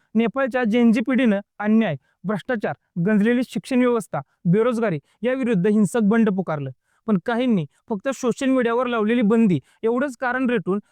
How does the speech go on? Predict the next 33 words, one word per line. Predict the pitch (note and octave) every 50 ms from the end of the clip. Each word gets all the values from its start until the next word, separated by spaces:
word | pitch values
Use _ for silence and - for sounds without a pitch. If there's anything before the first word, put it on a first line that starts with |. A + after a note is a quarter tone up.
| _ - F#3
जेनजी | A3 A#3+ A#3+ A#3+ B3 D4+
आंदोलकांना | C#4 B3+ B3 B3 C4+ C4+ - - A#3 G3+ G3 G3+ G3+ -
किरकोळात | - B3 A#3 G3 - B3+ C4+ B3+ -
काढण्याचा | - B3 G#3+ G#3 G3+ G3+ A#3
प्रयत्न | G3+ A#3+ A#3+ G3 G#3 G3+
केला. | F3 E3 C#3+ C3+ - _ _ _ _ _ _ _ -
पण | D4 C#4+ C4+ G#3+
दक्षिण | B3+ - _ - D#4 D4+
आशियाच्या | D4 C#4 G3 C#4 C4+ A3 - C#4
राजकारणात | B3 B3 A3+ - - - C4 A#3 G3 F3 F3+ _ _ _ _ -
नऊ | F#3+ A#3 C4
सप्टेंबर | B3+ - B3+ F#3+ _ - B3+ B3 A#3+ A3 B3+ A#3+
दोन | G#3+ A#3+ A#3
हजार | A3+ A3+ A#3+ A#3+ - -
पंचवीस | A#3 G#3+ E3 G#3+ F#3+ D#3+ D3 - _ _ _ -
हा | A#3 C4
दिवस | A#3 A3+ G3+ G3 G#3 - - _
काळ्या | - A#3+ A#3 A#3 B3+
अक्षरांनी | B3+ - - B3+ A3+ G#3 G#3+ A3
लिहिला | A3 G#3+ G#3 G3
गेला. | F#3 F3 D3+ C3+ B2+ _ _ _ _ _ _ _ _ _ - -
नेपाळच्या | G#3 A3 G#3 - A#3+ A#3+ A#3 C4+ C4
राजव्यवस्थेला | A#3+ A#3 B3 B3+ A3+ B3+ B3+ B3+ B3+ - - G#3+ E3+ D3+ D#3 _ _ _ _ -
चिटकून | B3 F#3+ - - C#4+ C#4+ C#4
बसलेली | C4 A3+ - A#3 A#3+ B3+ C4
भ्रष्टाचाराची | G#3+ A#3 G3 - - B3 A3 B3+ A#3+ B3 A3 C4
जळू | A3+ F#3+ B3 B3 A3+ G3+ G3 _ _ _ -
तरुणांनी | B3 B3+ C4+ C4+ B3 A3 G#3+ A#3
पेटवून | - B3+ A#3 E3+ A#3 A#3 A#3
दिली. | G#3 F3+ D#3 C3 - _ _ _ _ _ _ -
नागरिकांच्या | G3 G#3 G#3+ G3+ G#3+ A#3+ A#3 B3+ B3+ A#3+ - C4+ C4
आक्रोशाच्या | A#3 A#3 A3 - B3 B3 A3 B3 G#3+ C4 B3+
ज्वाळेने | G3+ G3+ A3+ A3+ A#3+ B3 A3 F3